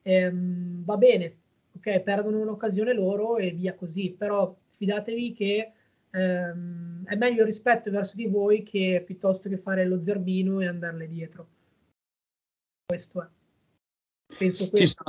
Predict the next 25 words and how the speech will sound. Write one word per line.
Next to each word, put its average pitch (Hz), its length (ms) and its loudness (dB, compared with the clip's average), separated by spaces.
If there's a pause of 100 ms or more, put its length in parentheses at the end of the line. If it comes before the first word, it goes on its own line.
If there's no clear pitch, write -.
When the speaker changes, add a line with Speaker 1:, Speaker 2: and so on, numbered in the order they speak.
(140)
Speaker 1:
cioè 180 280 0
Speaker 2:
assolutamente 196 260 6
d'accordo, 117 880 4 (340)
ma 147 320 8
ha-, 143 220 2
hai 170 220 8
situazioni 208 520 4
in 214 80 6
particolare? 170 680 4
Cioè, 147 180 0
lo 170 200 0
studente 226 460 2
medio 185 300 4
arriva 214 420 4
e 160 140 -4
com'è? 123 600 2 (1200)
Speaker 1:
Allora, 240 440 8
guarda, 214 360 2
ho 196 180 -6
proprio 233 260 -4
una 240 80 0
situazione 233 540 -6
in 240 80 -6
questi 208 280 -2
giorni. 185 560 0